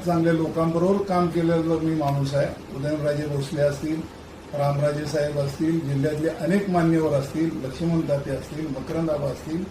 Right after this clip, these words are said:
या सर्वांच्या बरोबर माझं सातत्यानं एक सहयोग आहे आणि म्हणून कोणी टिपाटिपणी करत असतील त्याच्याकडं मला लक्ष देण्याचं कारण नाही.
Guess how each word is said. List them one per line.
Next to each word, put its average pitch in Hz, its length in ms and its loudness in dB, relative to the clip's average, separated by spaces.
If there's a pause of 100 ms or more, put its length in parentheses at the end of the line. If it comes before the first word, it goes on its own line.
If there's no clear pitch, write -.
(440)
या 160 100 0
सर्वांच्या 170 640 2
बरोबर 170 320 4
माझं 151 500 0 (540)
सातत्यानं 175 760 2 (680)
एक 165 160 2
सहयोग 160 440 2
आहे 139 440 -2
आणि 151 140 -4
म्हणून 175 280 4
कोणी 180 640 -2 (560)
टिपाटिपणी 170 600 2
करत 165 300 2
असतील 165 440 0
त्याच्याकडं 160 380 0
मला 156 220 2
लक्ष 151 260 0
देण्याचं 151 460 -2
कारण 160 420 2
नाही. 135 220 0